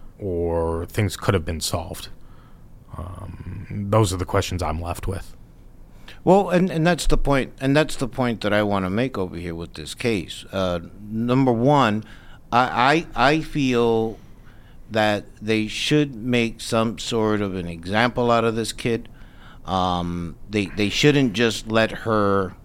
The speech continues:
Speaker 2: kinda get off scot-free in the, in the sense. Now, I know she's probably going through some emotional issue, and I don't, and I'm not saying that we should, you know, like, you know, lock this girl up, but there, there should be some sort of consequences to it.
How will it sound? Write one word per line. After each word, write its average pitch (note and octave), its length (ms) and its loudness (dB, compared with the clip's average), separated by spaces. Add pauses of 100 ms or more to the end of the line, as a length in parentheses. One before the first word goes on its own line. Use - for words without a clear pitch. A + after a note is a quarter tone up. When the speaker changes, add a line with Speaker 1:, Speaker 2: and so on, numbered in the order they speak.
(460)
Speaker 2:
kinda G#2+ 320 2
get G#2+ 380 0
off G#2 280 4
scot-free A2+ 840 -2
in A2 120 0
the, A2 80 -4 (100)
in A#2+ 100 0
the A2 80 0
sense. A#2 420 0
Now, B2 480 2
I B2 200 2
know D3 220 4
she's D3+ 200 -4
probably B2+ 300 2
going B2 240 2
through G#2+ 140 -8
some A#2 180 0
emotional B2+ 640 2
issue, D3 400 2
and G#2 100 2
I G#2 120 4
don't, A2 200 0
and A2 220 0
I'm A#2+ 140 2
not A2 260 -2
saying A#2 380 2
that G2+ 160 0
we G2+ 160 -2
should, G2 280 -4
you A2 80 0
know, F#2+ 200 2
like, F2 340 -4 (1400)
you A2+ 140 -2
know, F#2 120 2
lock G#2+ 340 2
this G2 180 -2
girl G2 340 2
up, G#2 220 2
but G#2 160 2
there, A2+ 160 0
there G#2+ 180 0
should E3+ 320 0
be D3+ 140 -2
some C3+ 240 2
sort C3 180 2
of G2 100 0
consequences C#3+ 880 0
to D#3+ 200 4
it. D#3+ 180 6